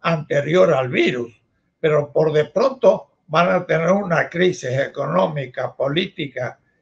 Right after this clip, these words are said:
y de conciencia popular que no les va a ser fácil de superar. Y por eso que tenemos que aprovechar realmente esta situación.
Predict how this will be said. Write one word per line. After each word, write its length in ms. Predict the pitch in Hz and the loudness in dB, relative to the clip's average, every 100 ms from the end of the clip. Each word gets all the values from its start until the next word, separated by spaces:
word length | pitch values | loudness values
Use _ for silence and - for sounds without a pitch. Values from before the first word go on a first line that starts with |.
| - | -6
y 80 | 139 | 0
de 160 | 151 | 0
conciencia 800 | - 135 131 170 185 196 160 139 | 0 -6 -4 0 2 2 -2 -2
popular 800 | - 127 - 151 226 170 120 - _ _ _ _ - | -2 -4 -2 2 6 6 4 -2 _ _ _ _ 0
que 160 | 160 | 2
no 300 | 151 208 262 | 4 6 8
les 340 | 226 160 139 135 | 8 6 4 4
va 120 | 185 | 4
a 40 | |
ser 400 | 139 - 170 165 | 2 2 2 0
fácil 720 | - - 143 131 147 143 175 _ _ _ - | -6 -8 -6 -8 -12 -12 -12 _ _ _ -8
de 240 | 135 135 | -4 -4
superar. 920 | 135 143 131 135 131 147 123 - - _ _ _ - | -4 -8 -8 -4 -2 0 -2 -4 -12 _ _ _ -6
Y 140 | 151 | -4
por 240 | 151 175 233 | 4 6 6
eso 320 | 233 214 - | 4 -2 -2
que 140 | 180 | -4
tenemos 720 | 180 160 185 214 220 202 - _ _ _ _ | -2 -2 -2 -2 -2 -4 -4 _ _ _ _
que 100 | 170 | 2
aprovechar 920 | 151 - 147 156 143 135 214 294 - | 2 2 2 2 2 0 2 2 0
realmente 920 | 139 151 160 156 143 110 - 139 - _ _ _ _ | 0 2 0 -2 -4 -6 -10 -10 -10 _ _ _ _
esta 340 | - 202 - 151 | 0 0 0 -2
situación. 800 | 147 135 123 131 127 160 123 | -2 -10 -6 -6 -4 -4 -4